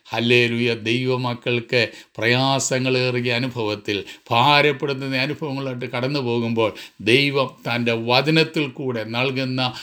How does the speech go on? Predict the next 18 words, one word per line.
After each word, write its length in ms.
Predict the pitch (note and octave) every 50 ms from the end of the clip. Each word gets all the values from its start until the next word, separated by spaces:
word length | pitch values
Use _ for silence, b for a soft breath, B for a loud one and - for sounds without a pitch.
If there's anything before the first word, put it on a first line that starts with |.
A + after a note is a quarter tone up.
| B B
സ്ഥിരതയും 840 | - - - - C3 C3 C3 C#3 C#3 C3 C#3 C3+ C3 C3+ C3 - - - -
ആശ്വാസവുമാണ്. 1500 | A2+ B2+ C#3 C#3 C3 - - D3 C3 B2+ C3 B2+ B2+ B2 - - C#3 C3 B2+ A#2+ A#2 A#2 B2 C3 B2+ B2+ B2+ B2+ B2 A2+ B B B B B -
അതനുഭവിപ്പാൻ 1160 | F2+ G#2 A2+ A#2 A#2+ B2+ A#2+ - C3 B2 B2 B2 A#2 - B2 A#2+ A#2 A#2 A#2 A2 A2+ - A2+
നമുക്ക് 400 | A#2 B2 B2+ B2 A#2 - A#2+ A2+
ദൈവം 420 | A2+ A#2 B2 B2 B2 A#2+ A#2+ A#2+
നൽകിത്തന്ന 760 | A2+ A#2 B2 B2 A#2+ A#2+ A2 - - A#2+ A2+ A#2 A#2+ A#2 A2+ - B B B B B -
അനുഗ്രഹങ്ങളെ 760 | F#2+ G#2+ B2+ B2+ C3 B2 B2+ A#2+ A2+ B2 A#2 A#2+ A#2 A#2
ഓർത്തുകൊണ്ട് 680 | A#2 A2 G#2+ A2 A2+ A2 - - A#2+ A2 A2 G#2+ G#2 G#2
ദൈവത്തിന് 460 | G#2+ A2 A2 G#2+ G#2+ - A2 A2 G#2
നന്ദിയോടെ 380 | G#2 G#2 G#2 G#2 G2+ G2+ G2 F#2
സ്തോത്രം 580 | - - - G2+ F#2+ F#2 F2+ - F2+ F2+ F#2
ചെയ്യാം. 300 | F2 - F#2+ F#2 F#2 F2+ F2+ B B B B B
ഇന്ന് 300 | D#3+ C#3 B2+ B2+ B2 B2+
നിങ്ങൾ 260 | B2+ B2+ C3 B2+ B2 B2
സ്ഥിരതയില്ലാത്ത 920 | B2 - - B2 A#2+ C3 B2+ C3 B2+ B2 B2 B2 A#2+ B2 A#2+ A#2+ - B2+
ഒരു 140 | A#2+ A#2
അനുഭവമാണോ? 920 | A#2+ A#2 A#2 A2+ A2 - A#2+ G#2 G2+ G#2+ - - G2 G2 G2 G2 F#2+ F#2 F#2 B B B B B
ഹല്ലേലൂയ, 640 | - A#2 A#2 B2+ C3 C3 C3+ C3 C3+ C3 C3 C3 C3